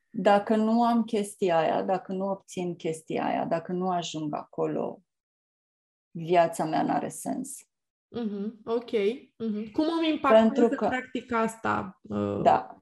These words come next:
Speaker 2: Mhm.
Speaker 1: da, exact. Pentru că, știi, de multe ori când, uh,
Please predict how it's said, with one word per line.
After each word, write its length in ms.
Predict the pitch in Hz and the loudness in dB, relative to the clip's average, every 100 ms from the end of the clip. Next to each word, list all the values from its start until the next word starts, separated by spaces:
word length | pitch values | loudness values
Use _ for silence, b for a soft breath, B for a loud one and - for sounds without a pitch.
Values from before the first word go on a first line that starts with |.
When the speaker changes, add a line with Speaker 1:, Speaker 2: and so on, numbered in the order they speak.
| _ | _
Speaker 2:
Mhm. 300 | 214 196 190 | -10 -6 4
Speaker 1:
da, 140 | 175 165 | 6 6
exact. 460 | 165 - - - | 2 -4 -6 -4
Pentru 340 | - 202 208 214 | 0 2 2 0
că, 240 | 214 202 | 2 2
știi, 460 | 196 - 247 254 - | 0 0 4 4 4
de 120 | 190 | 0
multe 340 | 208 233 247 214 | 0 -2 0 0
ori 200 | 214 - | -2 -4
când, 340 | 202 185 165 | -4 -4 0
uh, 300 | 170 170 | 0 2